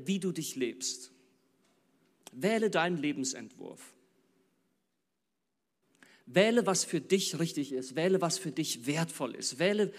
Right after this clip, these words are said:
was für dich stimmt, was sich für dich gut anfühlt. Das musst du auch wählen.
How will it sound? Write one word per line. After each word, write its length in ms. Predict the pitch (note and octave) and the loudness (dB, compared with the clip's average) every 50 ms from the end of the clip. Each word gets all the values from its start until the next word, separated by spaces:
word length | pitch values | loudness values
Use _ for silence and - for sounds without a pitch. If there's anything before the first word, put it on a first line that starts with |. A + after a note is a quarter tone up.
| - - - - - | -14 -18 -20 -10 -6
was 200 | - D#3 D#3+ - | -2 -2 -2 0
für 140 | - F3 D#3 | 0 -2 -2
dich 260 | - F3+ F#3 - - | 0 0 0 2 2
stimmt, 300 | - - F3 E3+ - - | 2 2 2 2 2 0
was 120 | E3 F3 - | 0 -2 -2
sich 140 | A3 F#3 | -2 -2
für 120 | - A3+ A3 | -4 -4 -2
dich 280 | F3 B3+ A#3+ B3 - | 0 0 0 0 0
gut 260 | - B3+ B3+ B3 - - | 2 2 2 2 4 4
anfühlt. 760 | A3+ C#4 C#4+ - - - G3+ D#3+ C3 B2 F#2+ - - - - - - _ - - _ - - - _ _ | 4 4 2 2 -2 -4 -4 -4 -4 -4 -6 -8 -12 -16 -20 -20 -20 _ -20 -20 _ -20 -20 -20 _ _
Das 120 | - - | -12 -8
musst 180 | E3 E3 - - | -6 -4 -2 -2
du 80 | F3+ F3 - | -2 0 2
auch 360 | D#3 F#3 A3+ G#3 C3 - A#2+ | 4 4 4 2 0 -2 -4
wählen. 460 | D3+ D#3 E3+ D3+ C3 A2+ G#2+ G2+ - | -2 -2 -2 -2 -2 -4 -8 -12 -16